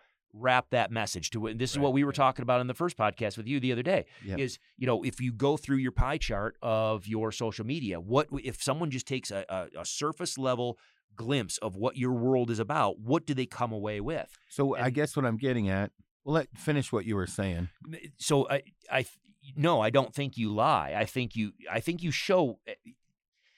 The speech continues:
Speaker 1: and this is what, and we
Speaker 3: It's a
Speaker 1: can,
Speaker 3: slippery
Speaker 1: we,
Speaker 3: slope.
Speaker 1: we can, we can get down the,
Speaker 3: <laughs>
Speaker 1: we can get down the discussion on,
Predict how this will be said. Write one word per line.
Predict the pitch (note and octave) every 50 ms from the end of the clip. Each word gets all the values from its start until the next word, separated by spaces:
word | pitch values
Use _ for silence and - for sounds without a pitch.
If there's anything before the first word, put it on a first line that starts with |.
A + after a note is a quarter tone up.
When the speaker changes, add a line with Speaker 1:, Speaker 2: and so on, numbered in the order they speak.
| _ _ _ _ _ _ _ _ -
Speaker 1:
and | B2+ A#2+ A#2+
this | D3 D#3 -
is | D#3+ C3+ G#2+
what, | C3 -
and | B2+ A#2 A#2
we | B2+
Speaker 3:
It's | B2 -
a | A2+
Speaker 1:
can, | A#2
Speaker 3:
slippery | A2+ A2 A2 - C3+ C#3
Speaker 1:
we, |
Speaker 3:
slope. | - - - - C#3 C3+ C3+ C3+
Speaker 1:
we | C#3+ -
can, | - C3+ B2+ A#2+
we | C#3+ C#3
can | C3 C3 B2 A#2+
get | B2 D#3 F3+ -
down | F#3+ F3+ F#3 F#3
the, | F3+ E3 D3+ C#3+ - F#3 C#3+
Speaker 3:
<laughs> | C#3
Speaker 1:
we | C#3+ C3
can | B2 B2+ A#2+
get | - C3+ C#3 C#3+
down | F3+ E3 E3 D#3+ D3+ C#3 C3+
the | - - C3
discussion | A2+ A#2 A2 - - B2+ A#2+ - B2+ A#2+
on, | A2+ A2 G#2+ G#2+ G#2 G2+